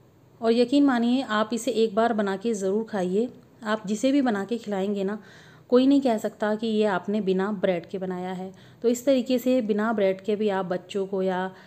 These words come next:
पार्टी के लिए बहुत ही यम्मी स्नैक्स बना सकते हैं, हेल्दी के साथ साथ टेस्टी भी होगा। बस अब इसे गर्मा गर्म सर्व करें टमाटो केचप के साथ या हरे धनिए की चटनी के साथ। तो आज की मेरी रेसिपी आपको कैसी लगी मुझे कमेंट करके ज़रूर बताइएगा और इस रेसिपी को ना एक बार ज़रूर ट्राई कीजिएगा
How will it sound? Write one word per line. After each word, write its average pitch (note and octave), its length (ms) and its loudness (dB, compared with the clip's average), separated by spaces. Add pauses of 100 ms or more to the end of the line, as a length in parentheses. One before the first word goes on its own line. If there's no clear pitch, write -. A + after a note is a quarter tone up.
(220)
पार्टी F3 260 -4
के A#3 140 -2
लिए G#3 300 0
बहुत F#3+ 300 -2
ही A3+ 160 -2
यम्मी F#3+ 380 0
स्नैक्स F#3 400 -6
बना F3+ 240 -4
सकते F#3+ 340 -8
हैं, G3+ 220 -4
हेल्दी F3+ 360 -2
के G#3+ 120 -2
साथ F3+ 180 -6
साथ A#3 300 -10
टेस्टी F#3 360 -6
भी F#3+ 100 -6
होगा। F#3+ 320 -12 (500)
बस G3+ 180 -2
अब G3 100 2
इसे G3+ 220 0
गर्मा G3 320 0
गर्म G#3+ 240 2
सर्व G#3+ 260 0
करें A3 400 -2 (300)
टमाटो F#3 320 -2
केचप F#3+ 360 -4
के B3 100 0
साथ G#3+ 320 -4
या A3 120 0
हरे G#3+ 220 0
धनिए G3+ 300 -2
की A3 180 -6
चटनी F#3+ 360 -6
के F#3 120 -8
साथ। F#3 220 -10 (560)
तो A#3 80 -2
आज G#3+ 180 2
की C#4+ 80 2
मेरी C#4+ 220 6
रेसिपी C4 280 2
आपको B3 220 0
कैसी A#3 300 0
लगी A#3 240 0
मुझे A3+ 240 0
कमेंट G#3+ 320 -2
करके A3 300 0
ज़रूर G#3+ 300 -2
बताइएगा A3+ 520 -2
और F#3 380 -2
इस A3 200 -4
रेसिपी A#3 280 -4
को A#3+ 100 -4
ना B3+ 100 -2
एक A3+ 180 -4
बार A3 140 0
ज़रूर G#3 300 -2
ट्राई G3 200 -2
कीजिएगा G3+ 500 -4